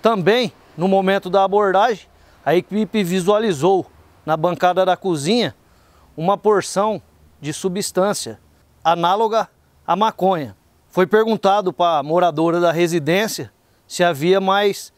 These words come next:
entorpecente na casa. A mesma respondeu que não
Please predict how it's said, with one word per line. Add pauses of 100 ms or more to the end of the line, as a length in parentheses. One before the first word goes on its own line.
(260)
entorpecente
na
casa. (760)
A
mesma
respondeu
que
não